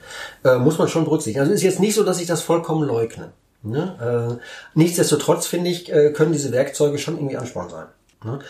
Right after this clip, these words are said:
Und dieses Thema, äh, Nachhaltigkeit, äh, ist natürlich, ist ein wichtiges Thema.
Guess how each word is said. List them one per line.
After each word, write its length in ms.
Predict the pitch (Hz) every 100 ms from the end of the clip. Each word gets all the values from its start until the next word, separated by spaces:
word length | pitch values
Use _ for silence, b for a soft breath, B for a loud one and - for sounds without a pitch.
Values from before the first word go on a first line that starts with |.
| B -
Und 140 | 151
dieses 240 | 151 147
Thema, 520 | 147 156 139 135 139 139
äh, 200 | 139 139
Nachhaltigkeit, 1040 | 127 160 185 180 180 - 170 170 175 - -
äh, 320 | 139 143 147 156
ist 180 | 147
natürlich, 580 | 165 151 151 147 143 - _ _ _ _ _ _ _ _ _ _ - _ _ 165
ist 160 | 151
ein 300 | 196 190 - -
wichtiges 500 | 127 190 - 185 -
Thema. 460 | - 190 202 247